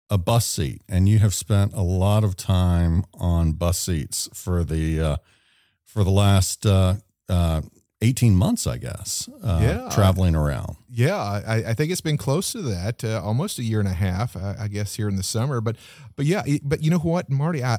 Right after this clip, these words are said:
Speaker 2: I, I like it. I enjoy being out there among the people. You know, I guess as a pastor for sixteen years,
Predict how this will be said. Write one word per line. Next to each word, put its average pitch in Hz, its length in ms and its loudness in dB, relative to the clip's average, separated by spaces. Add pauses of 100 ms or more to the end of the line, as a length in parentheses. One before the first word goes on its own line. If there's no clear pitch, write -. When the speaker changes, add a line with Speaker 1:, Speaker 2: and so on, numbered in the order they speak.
Speaker 2:
I, 135 380 -2
I 143 240 -2
like 101 420 -2
it. - 220 -8 (100)
I 123 200 0
enjoy 117 640 2
being 101 320 2
out 92 140 -2
there 101 100 -6
among 92 260 2
the 87 60 -2
people. 92 380 -6
You 110 100 -4
know, 127 80 2
I 123 60 0
guess 139 240 -2
as 113 140 0
a 95 60 -2
pastor 110 540 -2
for 101 140 -6
sixteen - 560 0
years, 101 400 2